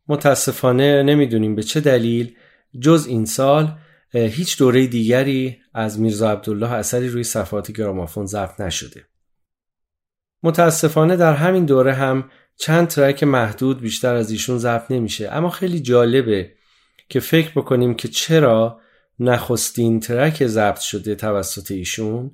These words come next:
به شکل تکنوازی یک ترکی است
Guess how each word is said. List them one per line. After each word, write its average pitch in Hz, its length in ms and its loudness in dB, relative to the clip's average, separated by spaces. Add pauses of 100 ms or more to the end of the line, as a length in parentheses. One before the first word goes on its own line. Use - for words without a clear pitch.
(120)
به 110 80 -8
شکل 113 280 -4
تکنوازی 107 1000 -4 (600)
یک 160 280 0
ترکی 123 500 0
است - 320 -12